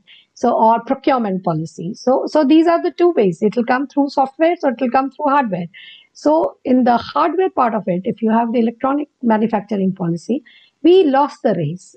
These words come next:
right, in the electronic manufacture. We have become like an assembly center today. So we have to have a plan, and government has a policy of what you call Make in India or Atmanirbhar, which we did it, it's very effectively in steel,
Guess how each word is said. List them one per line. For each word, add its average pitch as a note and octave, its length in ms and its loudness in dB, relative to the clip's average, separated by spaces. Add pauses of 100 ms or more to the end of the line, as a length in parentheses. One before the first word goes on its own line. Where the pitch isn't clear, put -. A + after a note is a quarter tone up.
right, B3+ 360 0
in A3+ 200 2
the A3+ 80 2
electronic G#3+ 500 0
manufacture. F3 560 -4
We G3 140 0
have B3+ 120 2
become B3+ 280 -2
like A#3+ 220 0
an A#3 120 0
assembly A3 400 0
center F3 400 -2
today. E3+ 300 -8 (640)
So E4 160 2
we D#4+ 240 2
have B3 240 -2 (100)
to B3+ 220 -6
have F#3+ 260 -2
a A3+ 100 0
plan, F#3+ 440 -2
and G3+ 180 0
government D#4+ 400 0
has C4+ 260 0
a C#4+ 100 2
policy F3+ 640 -2 (480)
of A#3+ 200 0
what B3 280 0
you C4 80 0
call A3+ 260 2
Make A3 280 0
in G#3+ 100 2
India F#3+ 400 2 (260)
or G3 100 -6
Atmanirbhar, F3+ 920 -2
which G#3 260 -2
we A3 80 2
did G3 240 2
it, A#3+ 180 -6
it's A#3 200 -6
very A#3 260 2
effectively G#3+ 600 0
in G3 120 0
steel, F#3+ 400 0